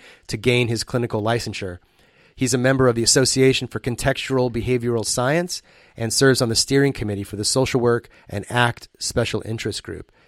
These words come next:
He's an active member of the National Association of Social Workers and has served on the board of directors for the Idaho chapter,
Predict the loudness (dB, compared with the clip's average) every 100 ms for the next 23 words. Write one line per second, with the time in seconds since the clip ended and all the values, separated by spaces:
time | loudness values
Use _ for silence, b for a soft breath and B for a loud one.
0 | b b b -6 -4 -2 0 0 0 -2
1 | 0 2 2 2 0 0 0 -2 -2 0
2 | 0 0 -2 -2 -4 -2 2 2 4 2
3 | 2 0 -2 B B B -2 0 4 6
4 | 8 6 4 -2 -2 0 0 0 0 0
5 | 0 -2 -2 -2 4 6 6 4 0 -2
6 | -2 -2 -2